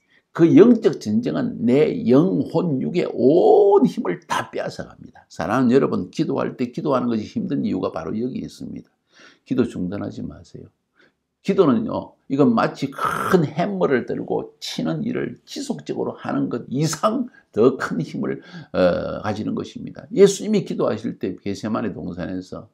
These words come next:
땀방울이 핏방울 때까지 기도하셨다는 것은 영적 전쟁이라는 것을 의미합니다. 그 순간에 하늘에서 천사들이 예수님의 기도를 도왔다는 기록도 있습니다. 사랑하는 여러분, 여러분의 기도,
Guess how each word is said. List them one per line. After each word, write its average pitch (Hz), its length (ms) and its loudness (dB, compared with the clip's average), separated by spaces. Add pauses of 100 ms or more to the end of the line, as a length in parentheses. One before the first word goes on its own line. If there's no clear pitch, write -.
(680)
땀방울이 151 640 2
핏방울 - 640 0
때까지 127 360 -4
기도하셨다는 107 680 -6
것은 101 400 -4
영적 220 380 0
전쟁이라는 117 560 -4
것을 - 260 -6
의미합니다. - 640 -16
그 175 140 2
순간에 175 400 0
하늘에서 196 600 -4
천사들이 170 760 -4 (220)
예수님의 117 480 -2
기도를 107 340 -8
도왔다는 123 600 -6
기록도 123 420 -8
있습니다. - 560 -12 (240)
사랑하는 113 400 -6
여러분, 95 460 -4 (500)
여러분의 180 480 2
기도, 123 400 0